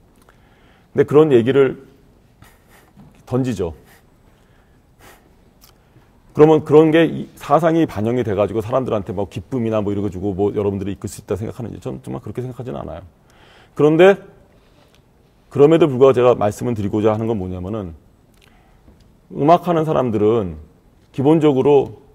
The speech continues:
반항적이어야 돼요. 기본적으로 반항해야 돼요. 기본적으로 지금 있는 자체에 대해서 불만을 가져야 돼요.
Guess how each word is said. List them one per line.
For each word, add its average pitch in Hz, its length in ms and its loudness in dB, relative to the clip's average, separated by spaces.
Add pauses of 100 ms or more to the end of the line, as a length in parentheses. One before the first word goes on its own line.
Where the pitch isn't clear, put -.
(200)
반항적이어야 127 640 -2
돼요. - 140 -10 (1500)
기본적으로 160 880 2 (920)
반항해야 127 540 2
돼요. - 140 -6 (1200)
기본적으로 165 800 2 (640)
지금 156 240 -2
있는 160 400 -2
자체에 151 340 -4
대해서 139 200 2
불만을 165 400 0
가져야 98 300 -4
돼요. - 180 -12